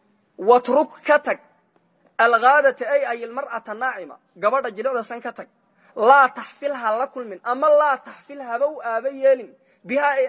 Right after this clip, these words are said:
ayil ghaada. Tumsi waxaad ahaan, anta adigu,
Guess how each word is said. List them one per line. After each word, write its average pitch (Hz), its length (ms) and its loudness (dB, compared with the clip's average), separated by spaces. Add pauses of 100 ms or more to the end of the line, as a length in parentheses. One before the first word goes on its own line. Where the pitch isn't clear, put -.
ayil 214 220 -8
ghaada. 214 300 -6 (880)
Tumsi 226 520 -8 (160)
waxaad 254 420 0
ahaan, 202 540 2 (1040)
anta 302 400 2 (260)
adigu, 220 420 0